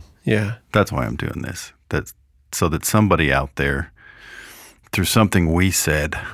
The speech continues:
Speaker 2: whether it be something we did wrong, and there's plenty of that,
Speaker 1: <laughs>
Speaker 2: or something that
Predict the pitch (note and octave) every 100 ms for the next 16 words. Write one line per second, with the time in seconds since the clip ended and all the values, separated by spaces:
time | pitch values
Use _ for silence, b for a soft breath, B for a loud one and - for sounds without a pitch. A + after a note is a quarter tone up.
0 | B _ - E2+ E2 D2 F2 D#2+ F#2+ E2+
1 | E2+ E2 E2 D2 E2 E2 D#2 D#2 D2 D#2
2 | D2 - E2+ D2 C#2+ D2+ C2+ G2 E2+ D#2+
3 | E2 - F#2+ B B B - B2 G2+ G2+
4 | F#2